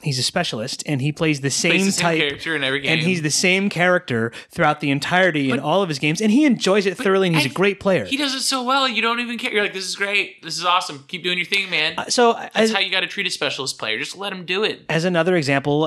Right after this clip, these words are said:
Speaker 1: I had a D M once upon a time. He ran a, a game for me, and he, he was a little more old school than me. And all of the bad guys we would ever fight were monsters, and they were all chaotic evil.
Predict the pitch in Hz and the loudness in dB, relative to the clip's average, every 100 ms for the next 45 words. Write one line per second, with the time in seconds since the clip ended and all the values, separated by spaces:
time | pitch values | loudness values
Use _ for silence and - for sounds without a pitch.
0 | 151 151 147 180 156 139 131 127 127 - | -2 -2 0 2 0 0 2 2 0 -2
1 | 135 131 120 113 113 117 123 131 131 131 | -4 -2 0 2 0 0 2 2 2 0
2 | 135 135 110 123 117 117 113 113 135 156 | -2 -2 0 0 0 0 2 2 2 0
3 | 156 175 190 156 - 147 151 139 127 123 | 2 2 2 0 -2 0 2 0 0 0
4 | 117 - 113 98 90 85 92 113 - - | -2 -2 -2 -2 -4 -6 -4 -4 -2 0
5 | 170 214 156 127 131 127 120 110 104 113 | 2 2 0 -2 0 0 0 -2 0 -2
6 | 110 98 - 104 92 - - _ 107 117 | -2 -4 -6 -8 -8 -16 -20 _ -4 0
7 | 117 113 107 - 147 127 202 214 - - | 2 2 0 -4 -6 -2 0 0 -2 -8
8 | - - - 139 135 - 127 139 143 165 | -8 -6 -2 0 2 0 2 2 2 0
9 | 123 135 202 214 113 | 0 0 2 2 0